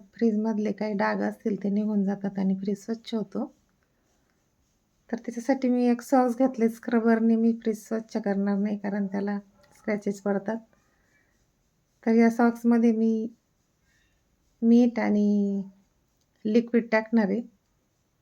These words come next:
थोडंसं बेकिंग सोडा पण टाकलाय आणि या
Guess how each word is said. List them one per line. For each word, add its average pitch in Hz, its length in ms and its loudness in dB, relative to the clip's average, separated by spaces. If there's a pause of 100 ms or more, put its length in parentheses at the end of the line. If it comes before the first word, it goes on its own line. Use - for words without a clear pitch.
(720)
थोडंसं 226 300 -2
बेकिंग 220 320 0
सोडा 220 260 -2
पण 220 220 -2
टाकलाय 208 380 -4 (2000)
आणि 214 580 -2
या 214 180 -2